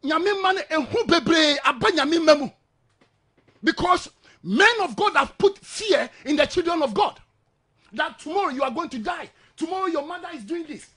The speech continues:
Wo maame na ye o say, wo papa na ye o say. Why? Emra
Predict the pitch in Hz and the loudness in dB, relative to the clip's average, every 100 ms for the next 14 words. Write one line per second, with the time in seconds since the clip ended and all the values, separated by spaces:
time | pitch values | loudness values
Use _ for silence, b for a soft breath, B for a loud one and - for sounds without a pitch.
0 | _ - 392 330 320 302 311 269 - 294 | _ -10 -8 -8 -10 -10 -8 -10 -10 -12
1 | - - 359 330 339 320 294 220 294 190 | -14 -18 -14 -10 -8 -6 -8 -8 -12 -12
2 | _ _ - 254 480 440 - _ _ _ | _ _ -8 0 2 2 -2 _ _ _
3 | _ _ b b b b - 311 403 494 | _ _ b b b b -2 0 2 2
4 | 392 | 0